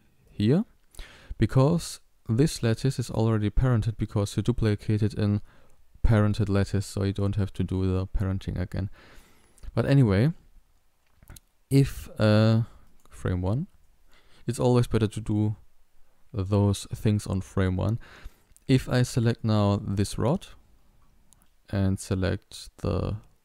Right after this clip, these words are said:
lattice, and just let me unhide the one over here. So rod is selected, red, uh, sorry,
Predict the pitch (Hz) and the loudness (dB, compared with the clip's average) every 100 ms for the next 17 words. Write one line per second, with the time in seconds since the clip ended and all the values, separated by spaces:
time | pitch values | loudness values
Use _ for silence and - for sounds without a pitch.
0 | - 110 101 98 - 170 165 - 107 98 | -14 -8 -4 -4 -2 -4 -6 -8 -6 -4
1 | 98 - 101 - - - - 101 95 - | -4 -6 -8 -8 -12 -12 -8 -6 -6 -8
2 | _ - 101 98 90 90 104 92 92 - | _ -6 -2 0 0 -2 -4 -4 -4 -4
3 | 95 90 113 196 - - - - - - | -4 -2 0 -2 -6 -20 -20 -20 -20 -20
4 | - - - _ _ - 113 107 120 185 | -20 -20 -20 _ _ -2 4 6 6 2
5 | 170 160 151 147 - 151 127 110 113 - | 0 2 2 0 0 -2 2 2 2 -4
6 | - - - - 101 - 101 101 | -14 -18 -6 -2 0 0 -2 -4